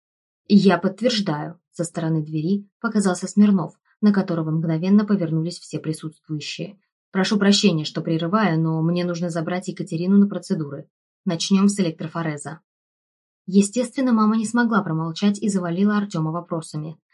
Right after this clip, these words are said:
«Скажите, а как долго Мишке лежать нужно? Как скоро мы сможем забрать их домой? Вы не переживайте, мы будем за ними ухаживать. Какие лекарства нужно будет давать? Достаточно ли уколов или нужна непременно капельница?»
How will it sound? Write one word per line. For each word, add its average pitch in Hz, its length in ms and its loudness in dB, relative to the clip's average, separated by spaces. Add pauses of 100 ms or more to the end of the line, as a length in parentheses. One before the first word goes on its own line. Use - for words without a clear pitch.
«Скажите, 202 520 4
а 185 40 0
как 247 160 0
долго 240 280 4
Мишке 175 320 -4
лежать 185 340 2
нужно? 156 380 -6 (180)
Как 233 160 -4
скоро 247 300 4
мы 175 80 4
сможем 170 340 -2
забрать 190 320 2
их 220 80 0
домой? 190 440 4 (220)
Вы 220 120 6
не 233 100 10
переживайте, 240 560 2
мы 175 100 -4
будем 185 240 2
за 190 120 4
ними 202 200 10
ухаживать. 185 500 0 (240)
Какие 220 280 2
лекарства 180 420 0
нужно 165 240 -2
будет 156 220 -6
давать? 151 320 -8 (200)
Достаточно 202 520 0
ли 165 80 2
уколов 175 440 -2
или 190 120 2
нужна 190 460 2
непременно 196 480 4
капельница?» 160 640 -4